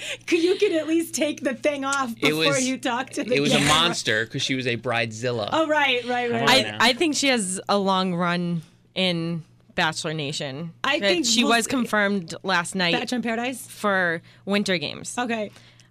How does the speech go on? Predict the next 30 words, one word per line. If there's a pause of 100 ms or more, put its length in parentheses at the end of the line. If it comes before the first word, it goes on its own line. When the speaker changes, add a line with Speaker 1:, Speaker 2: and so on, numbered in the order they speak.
Speaker 3:
Um,
next,
happening
Speaker 2:
She'll
Speaker 3:
next
month.
Speaker 2:
crush (120)
on, (420)
uh,
Bachelor
in
Paradise.
She
will
be
awesome.
Speaker 3:
Oh,
yeah.
Speaker 1:
Oh,
Speaker 3:
And
then
Speaker 1:
yeah.
Speaker 3:
I'm
sure
she's
gonna
be
on
Paradise,
and